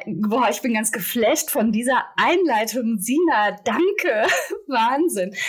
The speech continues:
Also erstmal nochmal ganz lieben Dank für die Einladung an euch beide. Ich freue mich sehr, dass ich hier sein darf. Mein Lieblingsplatz auf dem Deck elf? Wahrscheinlich da, wo mir ein bisschen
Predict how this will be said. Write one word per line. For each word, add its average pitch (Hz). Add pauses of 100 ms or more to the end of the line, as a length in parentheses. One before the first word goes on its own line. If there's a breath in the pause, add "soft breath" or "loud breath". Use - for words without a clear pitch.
Also 214
erstmal 220
nochmal 190
ganz 190
lieben 202
Dank 185 (100)
für 185
die 160
Einladung 175
an 170
euch 165
beide. 160
Ich 214
freue 180
mich 175
sehr, 165
dass 170
ich -
hier 190
sein 165
darf. 156 (520 loud breath)
Mein 196
Lieblingsplatz 262
auf 214
dem 214 (160)
Deck 202
elf? 220 (800 loud breath)
Wahrscheinlich 240
da, 220
wo 202
mir 196
ein 190
bisschen 190